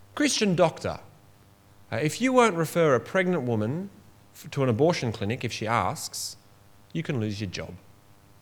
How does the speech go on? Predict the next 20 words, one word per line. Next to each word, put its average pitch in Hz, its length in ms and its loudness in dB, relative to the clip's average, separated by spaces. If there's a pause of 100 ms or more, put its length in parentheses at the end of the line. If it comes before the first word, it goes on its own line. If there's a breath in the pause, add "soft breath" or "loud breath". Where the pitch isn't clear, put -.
(1200)
Christian 196 440 0
baker, 202 440 0 (640)
uh, 110 40 -4
if 143 180 -2
you 196 100 2
won't 208 220 2
bake 156 180 0
a 165 80 -4
cake 175 360 0 (360)
saying 147 320 -2
you 131 60 -2
s-, 127 160 -8
uh, 143 180 4
supporting 131 460 2
same-sex 143 440 -2
marriage 120 560 -4 (640)
or 123 100 -2
celebrating 101 540 2
same-sex - 440 -10
marriage, 90 460 -10